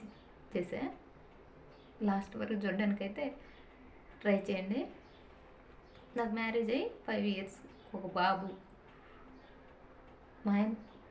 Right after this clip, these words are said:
నన్ను తీసుకెళ్ళలేదు, నేను అమ్మ వాళ్ళ ఇంట్లోనే ఉన్నాను.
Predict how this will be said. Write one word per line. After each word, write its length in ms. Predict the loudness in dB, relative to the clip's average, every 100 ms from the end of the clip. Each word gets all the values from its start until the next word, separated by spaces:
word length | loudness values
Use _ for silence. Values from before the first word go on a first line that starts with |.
| -8
నన్ను 460 | -6 -4 -2 -2 -4 -2
తీసుకెళ్ళలేదు, 880 | 0 0 -2 0 0 -2 -2 -2 -4 -10 -4
నేను 720 | -2 0 -2 -4 -4 -4 -8 -8 -2
అమ్మ 180 | 0 2
వాళ్ళ 220 | 2 2
ఇంట్లోనే 380 | 2 0 2 2
ఉన్నాను. 380 | 4 2 0